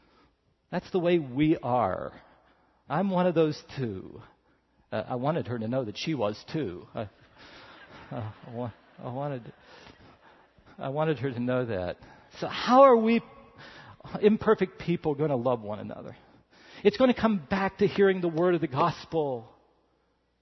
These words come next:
So may I again just show you those two parts of the gospel that I keep showing to you that come, that Tim Keller, the pastor in Manhattan, talks about. Number one, we are more wicked than we could ever dare to imagine.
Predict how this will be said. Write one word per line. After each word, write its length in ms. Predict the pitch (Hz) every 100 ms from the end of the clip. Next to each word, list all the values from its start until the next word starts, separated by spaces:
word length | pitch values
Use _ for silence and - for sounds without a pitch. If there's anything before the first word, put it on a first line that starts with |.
| _ _ _
So 100 | -
may 160 | 175 220
I 80 |
again 220 | 202 196 190
just 160 | 190 -
show 180 | 180 185
you 280 | 180 165 165 -
those 180 | 170 -
two 80 | 202
parts 320 | - 180 175
of 60 | 165
the 60 |
gospel 340 | 165 165 - 175
that 120 | 156
I 80 | 143
keep 200 | 180 -
showing 400 | - 170 180 180 -
to 60 |
you 100 | 175
that 160 | 160 147
come, 240 | 165 165 - - -
that 140 | 139 -
Tim 220 | 180 160
Keller, 360 | 151 160 170 165
the 100 | 135
pastor 340 | 147 151 165
in 60 | 143
Manhattan, 420 | 139 131 139 135
talks 300 | 139 131 -
about. 280 | 135 127 - - - - _ _ -
Number 240 | 185 233
one, 380 | 214 165 123 98 - - _ _ _ _ _ _ 165
we 200 | 214 240
are 200 | 175 175
more 260 | 165 170
wicked 440 | 160 196 202 196 151
than 120 | 151
we 120 | 165
could 160 | 160 156
ever 180 | 160 151
dare 260 | 147 151
to 140 | - 151
imagine. 480 | 135 107 113 113